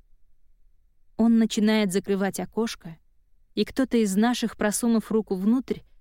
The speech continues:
пытается не дать ему закрыть его, уговаривает его передумать. В этот момент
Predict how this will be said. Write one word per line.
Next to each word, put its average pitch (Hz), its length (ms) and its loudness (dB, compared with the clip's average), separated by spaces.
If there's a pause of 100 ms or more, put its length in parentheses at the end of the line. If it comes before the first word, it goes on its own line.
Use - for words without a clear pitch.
(180)
пытается 254 460 -2
не 226 140 4
дать 240 260 0
ему 226 180 2
закрыть 233 500 -2
его, 180 260 -4 (360)
уговаривает 233 680 2
его 233 240 2
передумать. 214 720 0 (840)
В 185 100 -4
этот 196 260 -2
момент 190 480 -4